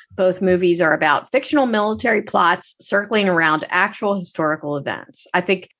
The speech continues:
that's what I think of when I hear that song. I think of both of those movies. That the scene in Inglourious Basterds where it's used is excellent as well.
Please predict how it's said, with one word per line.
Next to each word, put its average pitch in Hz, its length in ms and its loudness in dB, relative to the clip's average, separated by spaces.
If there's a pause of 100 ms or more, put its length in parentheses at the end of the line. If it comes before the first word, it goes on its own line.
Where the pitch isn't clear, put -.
(120)
that's 180 280 0
what 175 120 2
I 170 100 0
think 170 320 -2
of 147 180 -4
when 160 160 0
I 160 140 2
hear 165 220 0
that 151 220 0
song. 151 300 -2
I 143 80 -2
think 143 220 -4
of 143 120 -8
both 156 220 0
of - 160 -8
those 143 320 -4
movies. 147 480 -6
That 156 280 2
the 165 40 -4
scene 185 400 0
in 170 320 0
Inglourious 156 560 -4
Basterds 147 560 -4
where 147 120 -4
it's 151 200 -8
used 151 300 -6
is 147 160 -10 (220)
excellent 143 520 -4
as 156 180 -2
well. 156 400 -2